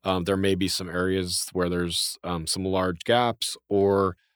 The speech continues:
overall they may be at a three and they want to move to a four. And, and we work with them to figure out, okay, well, given the current structure,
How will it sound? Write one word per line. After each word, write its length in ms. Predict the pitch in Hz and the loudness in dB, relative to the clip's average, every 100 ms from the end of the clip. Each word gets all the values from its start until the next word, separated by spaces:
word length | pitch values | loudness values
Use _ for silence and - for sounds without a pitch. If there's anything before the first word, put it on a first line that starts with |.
| _ _ - | _ _ 4
overall 680 | 117 98 95 104 117 107 104 | 4 4 2 4 4 4 4
they 140 | 101 | 2
may 200 | 98 98 | 2 0
be 340 | 92 101 98 | 0 0 0
at 140 | 87 92 | 0 -2
a 60 | |
three 600 | 92 - 110 101 98 98 | -6 -4 0 0 0 -2
and 240 | 95 95 92 | -2 -4 0
they 120 | 92 | 0
want 260 | 87 95 - | 0 -4 -4
to 100 | 95 | -2
move 240 | 98 87 | -2 -2
to 160 | - 90 | -2 -4
a 60 | |
four. 580 | 85 117 104 82 80 80 | -2 0 0 0 -6 -8
And, 360 | 67 90 87 85 | -8 -6 -6 -6
and 140 | 92 | -4
we 100 | 92 | -2
work 260 | 92 95 92 | -2 -2 -4
with 140 | 92 | -6
them 180 | 95 87 | -4 -6
to 100 | 87 | -8
figure 280 | - 87 87 | -8 -4 -4
out, 140 | 87 | -4
okay, 260 | 92 95 87 | -6 -4 -4
well, 260 | 85 90 | -2 -4
given 420 | 90 107 104 98 92 | -2 0 0 0 -4
the 100 | 87 | -6
current 300 | 101 95 90 | -4 -4 -4
structure, 640 | - 92 - 95 92 90 | -2 -4 -2 -4 -4 -4